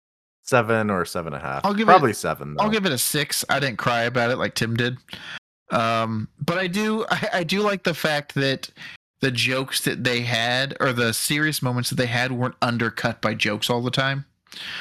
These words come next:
Speaker 2: uh, which is a big thing that movies are doing now. S-, I, and I, I
Speaker 1: Yes.
Speaker 2: recognize Marvel does it quite a bit.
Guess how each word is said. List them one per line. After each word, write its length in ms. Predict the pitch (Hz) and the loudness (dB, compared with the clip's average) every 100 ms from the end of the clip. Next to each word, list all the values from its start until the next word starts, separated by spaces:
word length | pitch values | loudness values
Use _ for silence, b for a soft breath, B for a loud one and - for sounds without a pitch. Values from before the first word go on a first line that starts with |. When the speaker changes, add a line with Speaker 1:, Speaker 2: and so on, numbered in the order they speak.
| B B | B B
Speaker 2:
uh, 160 | 120 | 2
which 180 | 113 110 | 2 0
is 80 | 117 | 0
a 60 | 107 | 0
big 280 | 120 117 | 0 -2
thing 280 | 107 120 117 | -2 -2 0
that 200 | 113 110 | 0 0
movies 440 | 117 110 110 110 110 | 0 2 2 2 0
are 100 | 104 - | -2 -2
doing 320 | 117 110 110 | 0 0 0
now. 340 | 110 110 117 113 _ - | 0 0 -2 -6 _ -4
S-, 160 | - - - | -2 -2 -2
I, 140 | - 147 | 0 2
and 200 | 170 156 | 2 2
I, 60 | |
I 40 | 156 135 151 | 0 2 2
Speaker 1:
Yes. 80 | 151 | 2
Speaker 2:
recognize 460 | 151 151 139 135 | 0 0 0 0
Marvel 280 | 127 127 127 | 0 0 2
does 220 | 123 113 | 0 0
it 160 | 117 - | 0 -2
quite 180 | - 113 | -2 -2
a 40 | |
bit. 240 | 113 107 | 0 -2